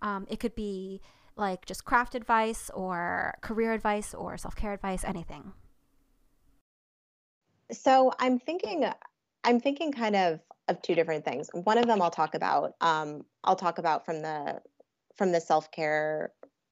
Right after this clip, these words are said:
Speaker 2: perspective. So when I'm thinking of, when I'm thinking of Mirror Season, part of, part of writing this kind of book,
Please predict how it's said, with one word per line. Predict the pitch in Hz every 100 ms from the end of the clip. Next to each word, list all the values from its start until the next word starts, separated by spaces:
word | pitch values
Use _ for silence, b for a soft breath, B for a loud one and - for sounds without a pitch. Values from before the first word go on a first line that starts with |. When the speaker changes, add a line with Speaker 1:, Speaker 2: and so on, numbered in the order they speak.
| -
Speaker 2:
perspective. | 180 175 151 - - - B B B B B _ _ _ _ -
So | - 277 262
when | 262
I'm | 269 294
thinking | 427 539 240
of, | 196
when | - 240
I'm | 240
thinking | 339 381 254
of | 190
Mirror | 185 180 180
Season, | 180 175 165 160 -
part | - 226 247
of, | - 220 190 165 - _ _ _ _ -
part | - 285
of | 233
writing | 190 185 185
this | 175 -
kind | 185
of | 165 160
book, | 156 151